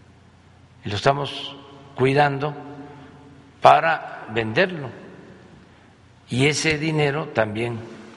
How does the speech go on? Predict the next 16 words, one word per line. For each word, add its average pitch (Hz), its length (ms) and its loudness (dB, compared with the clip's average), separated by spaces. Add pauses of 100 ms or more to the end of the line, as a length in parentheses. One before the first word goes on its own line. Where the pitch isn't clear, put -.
(640)
va 104 60 -2
a 104 40 -4
ser 110 260 -2
para 104 220 -4
salud. 131 360 -2 (2750)
Este, 98 840 -2 (120)
vamos 143 280 4
a 135 60 0
seguir. 110 480 -4 (2250)
No, 180 240 6
porque 135 1120 -2 (340)
lo 120 300 -2
que 123 200 -4
queremos 165 680 -2 (100)
es, - 580 -2 (680)
eh, 104 920 -2